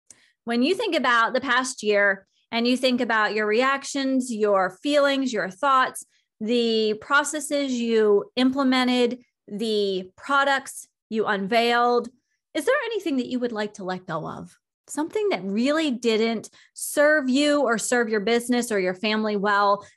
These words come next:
that you would like to say, "This was an interesting trial, but I don't think I want to carry it forward into the next year." These are really great ways to start your reflection. Now, when you do this, I want you to be sure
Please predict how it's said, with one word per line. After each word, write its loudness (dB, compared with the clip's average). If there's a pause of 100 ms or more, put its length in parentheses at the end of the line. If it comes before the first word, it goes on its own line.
that 2
you 4
would 2
like 0
to -4
say, 0 (520)
"This 0
was 0
an -2
interesting -2 (200)
trial, -2 (840)
but -2
I 2
don't -2
think -4
I 0
want -4
to -4
carry -6
it -12
forward -6
into -12
the -10
next -14
year." -20 (1400)
These 2
are 2
really 2
great 2
ways 2
to -8
start -2
your -2
reflection. -4 (440)
Now, 0
when 2
you 0
do 2
this, 0
I -2
want 0
you 0
to 0
be 0
sure 2